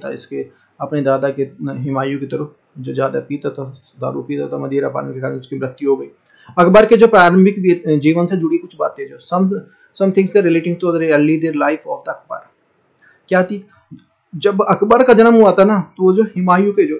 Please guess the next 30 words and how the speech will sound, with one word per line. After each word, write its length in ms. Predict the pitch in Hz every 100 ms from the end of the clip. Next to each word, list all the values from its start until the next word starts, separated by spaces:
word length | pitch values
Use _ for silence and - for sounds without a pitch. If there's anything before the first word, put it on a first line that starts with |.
| 190
एक 160 | 196
प्रकार 280 | 180 - 170
से 120 | 175
शरणार्थी 520 | 214 180 165 160 156 156
था, 200 | _ _ _ _ -
वो 180 | 160 170
जो 140 | 190
व्य-, 320 | 180 175 175 - _ _ _ _ _ _ _ - 147
जीवन 280 | 147 180 185
व्यतीत 320 | 165 170 170
कर 140 | 156
रहे 180 | 135 131
थे। 120 | 131
और 180 | - 165
अकबर 340 | 180 165 202 214
की 140 | 214
जो 160 | 175 175
गर्भवती 400 | 180 165 175 185
माता 260 | 160 165
को 120 | 170
जो 100 | 165
सिंध 240 | 170 170 156
के 80 | 165
राजा 340 | 147 139 185 - _ _ _
वीर, 280 | 147 196 - _ -
वीरसाल 640 | 151 214 196 202 156 131 - _ _ 175
मित्रता 480 | 160 165 180 180 175
के 120 | 185
कारण 340 | 156 160 160
जो 220 | 165 196